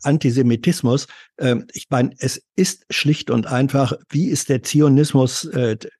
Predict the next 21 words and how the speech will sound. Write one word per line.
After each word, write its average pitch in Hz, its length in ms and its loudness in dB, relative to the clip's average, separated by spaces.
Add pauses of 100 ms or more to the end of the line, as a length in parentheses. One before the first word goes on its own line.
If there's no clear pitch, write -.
(120)
entstanden 160 640 0
vor - 160 -4
über, 120 420 -2
vor 120 200 0
hundertfünfzig 117 600 0
Jahren 117 240 -4
oder 104 220 -2
mehr, 107 320 -2 (320)
weil 143 420 2
es, - 520 -2
äh, 127 460 0
vor - 240 -6
allem 135 300 2
in 165 220 0
Europa, 123 500 0
in 107 140 -8
vielen 156 260 4
Staaten 123 400 -4
Europas, 113 500 -2
auch 110 140 -10
Osteuropa, 127 720 -4